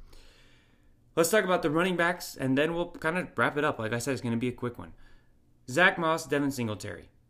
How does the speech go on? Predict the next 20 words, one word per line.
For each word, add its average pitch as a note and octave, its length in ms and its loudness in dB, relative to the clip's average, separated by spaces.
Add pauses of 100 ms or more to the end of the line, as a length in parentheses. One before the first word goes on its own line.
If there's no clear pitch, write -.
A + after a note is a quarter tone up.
(320)
I'm C#3+ 140 0
gonna F#3 340 -2
give D#3 180 -2
you F3+ 380 -2
some C3 240 -2
stats C3 600 -2 (200)
with B2+ 240 0
both C3+ 180 2
of C#3 120 -6
them C3 220 0
combined. A#2+ 800 -2 (400)
All A#2 80 -2
right, B2 160 2
I'm B2 80 0
gonna C3 140 2
be A#2 160 -2
very, B2+ 500 0
very D3 460 2
extremely D3 500 -2
descriptive A2+ 580 -4